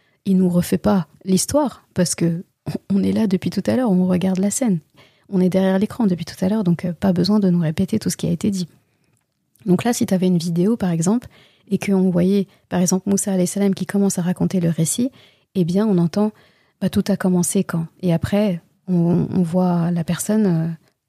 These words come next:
euh, la, la scène, elle, elle change doucement et ça va vers une autre scène, et on voit encore cette scène-là où Moussa est en train de dire, bah, bah, voilà toute l'histoire. C'est exactement ce qui se passe ici, hein. Et donc, on a la réponse de cet homme-là.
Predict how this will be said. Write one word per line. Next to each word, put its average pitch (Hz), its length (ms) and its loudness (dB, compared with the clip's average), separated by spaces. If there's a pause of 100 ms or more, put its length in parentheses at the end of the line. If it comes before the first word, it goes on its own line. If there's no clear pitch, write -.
euh, 185 120 -2
la, 170 240 0
la 175 120 2
scène, 208 280 0
elle, 175 240 0
elle 185 140 0
change 185 320 0
doucement 202 380 0
et 214 80 0
ça 190 120 -2
va 180 160 0
vers 180 120 0
une 170 140 2
autre 175 140 -2
scène, 233 280 0 (360)
et 190 100 2
on 180 140 2
voit 196 320 0 (280)
encore - 360 -2
cette - 260 -2
scène-là 185 460 2
où 214 100 0
Moussa 196 300 -2
est 185 40 2
en 175 80 2
train 185 160 -2
de 175 60 2
dire, 196 160 2 (420)
bah, 190 120 2
bah, 175 140 2
voilà 175 220 2
toute - 200 -2
l'histoire. - 400 -6 (1500)
C'est - 140 0
exactement 240 400 2
ce - 100 -2
qui 196 80 -4
se - 60 -2
passe 190 180 0
ici, 151 220 -2
hein. 147 120 -6 (1080)
Et 208 60 2
donc, 185 200 0
on 180 60 2
a 156 80 0
la 151 100 0
réponse 196 460 -2
de 175 80 -2
cet 156 240 -2
homme-là. 156 300 0